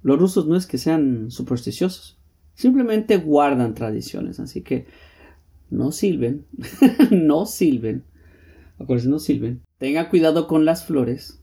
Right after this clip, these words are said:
tengan cuidado con las flores, eh, no regresen cuando salgan, y lo más importante, lo más importante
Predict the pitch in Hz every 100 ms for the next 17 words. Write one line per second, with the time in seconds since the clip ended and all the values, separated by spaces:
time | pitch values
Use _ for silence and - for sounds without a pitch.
0 | - 117 123 131 143 170 - 135 170 -
1 | _ _ _ _ _ _ _ _ 113 113
2 | 107 104 101 107 120 123 143 180 170 147
3 | 143 147 147 175 185 156 135 165 202 _
4 | _ _ _ _ _ _ - 131 113 101
5 | 104 139 233 240 196 160 139 120 110 -
6 | 101 104 135 185 214 190 165 156 220 247
7 | - 233 233